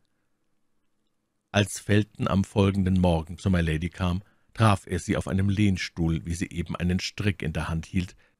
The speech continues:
den sie aus mehreren Streifen zerrissener Batist-Sacktücher gedreht hatte. Bei dem Geräusch, das Felton mit dem Aufschließen der Tür verursachte, sprang My Lady leicht vom Stuhl herab und versuchte, diesen improvisierten Strick mit der Hand hinter sich zu verstecken.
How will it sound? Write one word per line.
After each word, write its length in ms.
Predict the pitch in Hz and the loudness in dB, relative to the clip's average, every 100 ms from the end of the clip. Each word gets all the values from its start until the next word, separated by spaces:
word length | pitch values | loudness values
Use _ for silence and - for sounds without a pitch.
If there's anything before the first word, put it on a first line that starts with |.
| - | 4
den 200 | 107 95 | 4 6
sie 120 | 95 | 4
aus 200 | 92 - | 2 2
mehreren 480 | 98 104 107 117 113 | 2 2 2 0 0
Streifen 560 | - 95 85 82 90 | -4 -2 -2 -2 -6
zerrissener 600 | - 98 82 85 95 92 | -4 -2 -2 -2 0 0
Batist-Sacktücher 1200 | - 98 110 - - 92 95 90 - - 90 - | -2 -4 -4 -6 -8 -8 -6 -6 -8 -4 -2 0
gedreht 500 | 85 87 87 110 - | -2 -2 0 0 0
hatte. 320 | 82 - 82 - _ _ _ _ _ _ _ - | -4 -4 -6 -8 _ _ _ _ _ _ _ 0
Bei 60 | 113 | 4
dem 120 | 117 | 4
Geräusch, 440 | 113 113 127 107 - | 4 6 6 4 0
das 200 | 101 - | -6 -2
Felton 320 | 113 113 - | 0 0 -2
mit 140 | 101 | -2
dem 80 | 101 | -2
Aufschließen 540 | - 101 - 101 - | 0 -2 -2 -6 -4
der 140 | 92 82 | -6 -2
Tür 200 | - 113 | 0 0
verursachte, 720 | - 76 95 98 - - 107 _ _ | 0 0 0 -2 -6 -4 -6 _ _
sprang 420 | - - 98 107 | -14 -4 2 4
My 120 | 110 110 | 6 4
Lady 260 | 101 110 | 2 2
leicht 340 | 101 82 - - | 2 0 -4 -4
vom 160 | 104 | -2
Stuhl 380 | 104 - 117 95 | -2 0 2 2
herab 360 | 85 87 - - _ - | 2 -2 -4 -10 _ -2
und 160 | 120 | 0
versuchte, 540 | - 113 113 120 - 104 | 4 4 6 4 2 0
diesen 280 | 101 - - | 0 -2 -2
improvisierten 920 | 98 101 - 95 92 95 113 - 117 | -2 -2 -4 -4 -2 -2 -2 -4 -10
Strick 360 | - 107 98 | -8 -8 -6
mit 160 | 101 92 | -4 -4
der 160 | 90 - | -4 -2
Hand 220 | 85 - | -2 0
hinter 260 | 101 95 | 0 0
sich 200 | 82 87 | -4 -6
zu 100 | - | -6
verstecken. 540 | 95 104 - 90 - | -6 -6 -6 -10 -10